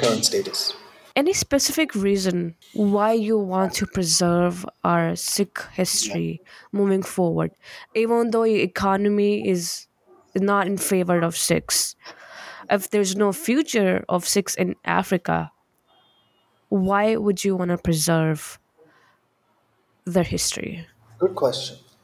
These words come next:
Speaker 1: Um, one thing is I'm doing it for myself। That's the first reason। That I'm particularly in appreciation that if it were not for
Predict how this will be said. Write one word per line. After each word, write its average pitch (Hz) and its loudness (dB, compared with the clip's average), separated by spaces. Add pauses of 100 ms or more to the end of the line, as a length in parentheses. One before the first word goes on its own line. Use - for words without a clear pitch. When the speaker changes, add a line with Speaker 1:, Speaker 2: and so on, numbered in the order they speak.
(1040)
Speaker 1:
Um, 143 2 (920)
one 196 0
thing 180 2
is 143 -2
I'm 143 0
doing 156 2
it 151 -2
for 117 -4
myself। - -8 (500)
That's 135 -4
the - -10
first 110 -4
reason। - -8 (480)
That 151 4 (220)
I'm 190 4
particularly 139 2 (120)
in 123 -2
appreciation 123 0 (260)
that 131 4 (280)
if 165 -4
it 180 0
were 175 0
not 214 -2
for 175 0